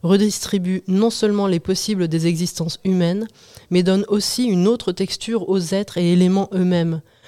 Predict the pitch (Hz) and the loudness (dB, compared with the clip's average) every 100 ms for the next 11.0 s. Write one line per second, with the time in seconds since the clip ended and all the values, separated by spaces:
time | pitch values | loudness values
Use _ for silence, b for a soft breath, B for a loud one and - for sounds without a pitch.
0 | b 175 175 - 220 - 202 - 220 - | b 0 0 -2 -4 -4 -6 -4 -4 -2
1 | 180 - 196 185 - 196 196 185 - 170 | -4 -2 -4 -2 -2 0 0 -2 -4 -8
2 | 156 _ _ _ _ _ _ _ _ _ | -10 _ _ _ _ _ _ _ _ _
3 | _ _ _ 175 185 185 208 226 196 190 | _ _ _ 0 2 4 2 2 2 2
4 | 196 202 196 - 233 233 - 180 208 196 | 2 2 0 -2 -6 -6 -8 -4 -2 0
5 | 202 - 247 220 208 - 202 180 180 202 | -4 -6 -6 -6 -6 -6 -4 -2 -2 0
6 | 190 190 - - 226 226 220 185 180 170 | 0 0 -6 -4 0 2 2 0 0 0
7 | 180 190 185 233 226 208 196 196 190 220 | -2 -4 -4 -4 -4 -2 0 -2 -2 0
8 | 208 180 185 185 190 208 180 170 - 156 | 2 2 4 4 6 6 4 2 -2 -2
9 | 160 165 - B B B 196 196 233 220 | -2 -6 -14 B B B 0 0 0 0
10 | 208 208 196 226 233 240 - 202 185 185 | 2 0 0 0 0 -4 0 2 2 -2